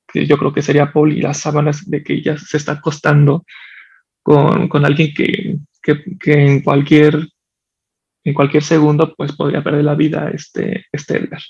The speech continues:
Entonces, cada vez que duerme, cada, cada vez que, que no lo ve en casa, este, cree que, que, que está cometiendo un, un acto delictivo, o, o así como que ya ni siquiera imaginar que,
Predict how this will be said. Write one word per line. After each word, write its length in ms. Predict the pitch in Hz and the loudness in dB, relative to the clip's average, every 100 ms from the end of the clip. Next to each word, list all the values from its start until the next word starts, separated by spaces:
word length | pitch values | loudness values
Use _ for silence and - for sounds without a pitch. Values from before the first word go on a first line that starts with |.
| _ _ _ _ _ _ _ - | _ _ _ _ _ _ _ -2
Entonces, 460 | 147 156 160 160 - - 240 | 0 2 2 -2 -8 -14 -6
cada 220 | - 156 | 0 4
vez 180 | 156 151 | 4 2
que 160 | - 151 | 2 4
duerme, 400 | 156 151 151 147 | 4 4 2 -2
cada, 340 | 151 147 147 165 - | -2 -2 -4 -8 -14
cada 240 | - 143 151 | -6 -2 0
vez 220 | 151 147 | 0 -2
que, 340 | - - - 151 - | -4 -6 -6 -10 -2
que 120 | 147 | 2
no 160 | 147 147 | 4 6
lo 140 | 156 | 4
ve 340 | 147 151 165 _ _ - | 4 2 -2 _ _ -6
en 180 | 151 147 | -4 0
casa, 440 | 151 147 160 190 _ _ _ - - _ _ _ | -2 -2 -8 -8 _ _ _ -20 -20 _ _ _
este, 400 | 147 147 147 - _ _ _ | -10 -8 -8 -10 _ _ _
cree 340 | - 156 151 | 0 2 2
que, 240 | 147 - 147 | 0 -4 -4
que, 260 | - - | -6 -6
que 100 | - | -6
está 160 | 147 147 | -4 -2
cometiendo 540 | 151 147 147 147 147 | 0 0 2 0 0
un, 400 | 143 165 147 147 | -4 -2 -2 -4
un 220 | 233 151 147 | -2 0 0
acto 200 | - 147 | -2 2
delictivo, 680 | 151 147 - 180 175 175 | 2 2 2 2 4 4
o, 300 | 165 151 - | 2 2 0
o 40 | 214 | -2
así 140 | 151 | -2
como 200 | 143 147 | -2 0
que 60 | 151 | 0
ya 100 | 165 | 0
ni 80 | 185 | 0
siquiera 260 | 151 160 | 0 -4
imaginar 480 | 151 147 - 147 151 | -4 -6 -8 -8 -8
que, 280 | 151 156 151 | -8 -10 -12